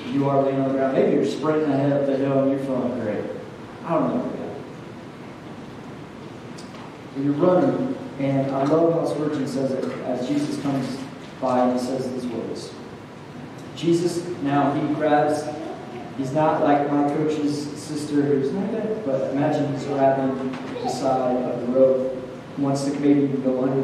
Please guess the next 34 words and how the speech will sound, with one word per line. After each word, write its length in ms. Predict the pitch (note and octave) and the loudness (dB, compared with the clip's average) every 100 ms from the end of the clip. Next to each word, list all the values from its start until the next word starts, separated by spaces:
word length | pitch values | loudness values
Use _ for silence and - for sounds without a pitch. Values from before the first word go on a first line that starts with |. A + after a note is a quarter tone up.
| A#2+ | 0
the 60 | |
tape 300 | C3 C3 C3 B2+ B2+ C3 - | 0 0 0 0 -4 -4 -4
to 140 | C3+ B2 | -4 -2
just 300 | C#3 C3+ C#3+ | -2 -2 -2
give 100 | C#3 C3 | -2 0
you 80 | A#2+ | 0
a 60 | |
smack 360 | A2+ - B2+ B2+ B2+ | -2 -2 -4 -2 -2
on. 340 | B2 - - - - - | -2 -4 -6 -10 -14 -8
Maybe 220 | C#3 B2+ A#2+ | -4 -2 -2
not, 360 | A#2 - - | -4 -6 -6
but 280 | A#2+ B2 - | -4 -2 -2
I 60 | C#3 | -2
don't 120 | B2 | -2
know 60 | A2 | -4
if 160 | G#2 | -6
he'd 80 | G#2+ | -8
do 180 | - - | -8 -6
that. 200 | G#2 - | -6 0
Maybe 240 | A3+ A#3+ | 4 6
he 60 | - | 6
would. 180 | - - | 4 2
Okay, 280 | - E3+ F3 | 0 0 0
keep 200 | - G#3 | 0 0
going. 380 | A3 A3+ - - - - - - - - - - - - - - - D3+ | 2 2 0 -2 -8 -10 -12 -14 -14 -12 -12 -10 -12 -10 -10 -10 -10 0
You 80 | F3+ | 0
know, 320 | D#3 A#2+ B2 - - - - | 2 -2 -4 -8 -10 -12 -10
he 60 | - | 0
comes 220 | F#3+ F#3 | 4 6
under 220 | E3+ C3+ | 4 2
and 220 | C3+ C#3 C3+ | 0 0 -2
he 60 | |
says, 320 | C3 C#3 B2+ | -2 -2 -2
"Hey, 300 | C3 - - | -2 -4 -6